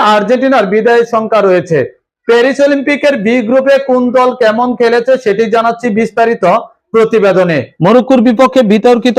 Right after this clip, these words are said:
ম্যাচে হার দিয়ে প্যারিস অলিম্পিকের ফুটবলে যাত্রা শুরু করেছিল বিশ্ব চ্যাম্পিয়ন আর্জেন্টিনা। দেড় ঘন্টা পর বাতিল হওয়া গোলে তারা দুই এক ব্যবধানে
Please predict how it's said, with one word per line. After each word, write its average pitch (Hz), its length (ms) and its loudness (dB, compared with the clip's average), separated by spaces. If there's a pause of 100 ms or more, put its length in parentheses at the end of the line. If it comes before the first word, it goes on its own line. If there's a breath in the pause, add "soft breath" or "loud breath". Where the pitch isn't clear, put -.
(140)
ম্যাচে 196 280 2 (120)
হার 185 260 2
দিয়ে 240 120 4 (100)
প্যারিস 208 360 2
অলিম্পিকের 220 500 2 (100)
ফুটবলে 202 380 2 (100)
যাত্রা 214 280 0 (140)
শুরু 202 260 2
করেছিল 220 380 2 (500)
বিশ্ব 175 280 0 (180)
চ্যাম্পিয়ন 233 400 2 (120)
আর্জেন্টিনা। 160 560 2 (460)
দেড় 190 320 2
ঘন্টা 240 280 4
পর 254 100 4 (100)
বাতিল 196 300 2
হওয়া 240 140 4 (100)
গোলে 226 280 2
তারা 202 240 4
দুই 226 160 4
এক 220 140 -2
ব্যবধানে 214 400 2